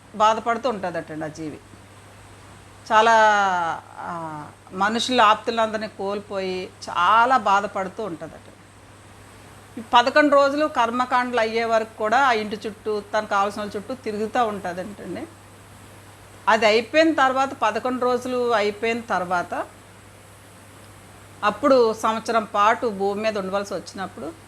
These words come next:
ఆ సోల్ అలా ఉండిపోద్ది ఉంటుందటండి. బొటన వేలంత మాత్రమే సోల్ ఉంటుంది.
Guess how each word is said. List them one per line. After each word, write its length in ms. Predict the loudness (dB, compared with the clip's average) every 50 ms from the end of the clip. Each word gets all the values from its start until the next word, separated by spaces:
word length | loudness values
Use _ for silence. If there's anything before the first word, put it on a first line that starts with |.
| -20 -20 -20 -20 -20 -20 -20 -20 -20 -20 -20 -20 -10 -8
ఆ 60 | -8
సోల్ 340 | -4 0 2 2 4 4 4
అలా 140 | 4 4 2
ఉండిపోద్ది 500 | 0 -2 -4 -6 -4 -4 -4 -4 -4 -6
ఉంటుందటండి. 640 | -8 -8 -10 -16 -18 -20 -20 -20 -20 -20 -20 -20 -20 -20 -20 -20 -20 -20 -20 -20 -20 -20 -20 -20 -20 -18 -12 -2 2
బొటన 320 | 4 4 4 2 -2 -4
వేలంత 500 | -2 0 0 0 0 -2 -2 -4 -4 -4
మాత్రమే 920 | -4 -2 -2 -2 -4 -4 -6 -10 -8 -6 -2 -2 -2 -2 -2 -4 -4 -6 -8 -10 -16 -20 -20 -20 -20 -20 -20 -20 -10 -4
సోల్ 220 | -2 -2 -2 -2 -4
ఉంటుంది. 300 | -8 -10 -12 -16 -16